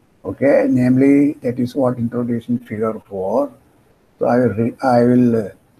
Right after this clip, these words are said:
reconstruct it here below. So what I have is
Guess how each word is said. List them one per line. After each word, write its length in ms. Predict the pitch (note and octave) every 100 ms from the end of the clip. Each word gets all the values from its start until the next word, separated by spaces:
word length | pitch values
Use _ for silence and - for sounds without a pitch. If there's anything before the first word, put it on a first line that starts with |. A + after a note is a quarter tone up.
| _ -
reconstruct 840 | B2+ E3+ - C#3 C3 - C#3+ -
it 160 | B2 -
here 540 | G2 F#2 G#2+ - - _ _ _ _ _ _ _ _ - F#2+
below. 640 | A#2+ A2 F#2+ F#2 G#2+ D#3+ - _ _ _ _ _ _ _ _ _ _ _ _ _ _ _ _ -
So 80 | A#2
what 260 | C3+ D3+
I 160 | D3+ D3+
have 300 | C3+ D3+ D#3
is 560 | C#3 C#3+ F3 G#3+ -